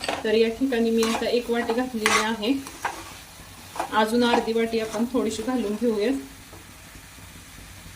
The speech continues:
गाजर हे थोडंफार गोड असतंच, तर, अ, गोड गाजर असल्यामुळे जास्त साखर घातली तर ती जास्त होऊ शकते. तर, अ, त्यामुळं या ठिकाणी दीड वाटी या ठिकाणी साखर मी घालून घेतलेली आहे.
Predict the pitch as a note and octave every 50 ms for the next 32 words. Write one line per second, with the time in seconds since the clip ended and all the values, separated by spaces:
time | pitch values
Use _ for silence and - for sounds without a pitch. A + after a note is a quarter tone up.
0 | - - - - - - - G#3+ A#3+ B3 B3 A3 A3+ A3+ A#3+ B3 A#3 A#3 - C#4
1 | C4 A#3+ A#3+ B3+ - C4+ A#3+ A#3+ A#3 A3+ A3+ A3+ A3+ A#3+ B3 A#3 A3+ A3+ B3+ -
2 | - - A3 G#3+ C4+ - - - - - - G#3 G#3 G#3 G#3+ G#3+ G#3+ A3 - -
3 | - - - - - - - - - - - - - - - - - A3+ - B3
4 | A#3+ A#3+ A#3 A#3+ A#3+ A#3 A3 A#3 A3+ A#3 B3 C4+ - C4 A#3+ A#3 A#3 A#3 A#3 A3+
5 | B3 B3 - - - B3 - - C#4+ C4+ C4+ A#3+ A3 A3 C#4 C4+ C4+ A3 A3 A#3
6 | A3+ - A3+ A3+ - A#3 A3 A#3+ A#3+ B3 - - A#3+ A#3+ A#3+ A3 A3 - - C4
7 | - - - - C#4 C#4 - - - - - - - - - - G#3+ G#3 G#3+ G#3+
8 | G#3 G#3 G#3 G#3+ - B3+ A#3+ A#3 A#3+ A#3+ A#3 C4+ - - C4+ B3 A#3 A3+ - C4
9 | - - A#3 A3+ A#3 C4 C#4 C4+ - - - - - - - A3 A#3+ B3 A#3+ A3+
10 | A#3 A3+ A3+ - A#3 A3+ A3+ A3+ - C4 A#3 - G#3+ G#3+ A#3+ C#4 C4+ - - -
11 | D4 C4+ C4+ B3 G#3 G#3+ G#3+ A3+ A#3 C#4+ C#4+ A#3+ A3 A3 G#3+ B3+ C4+ C4+ G#3 G3
12 | G3+ G3+ A3 B3+ C#4 C4+ - - -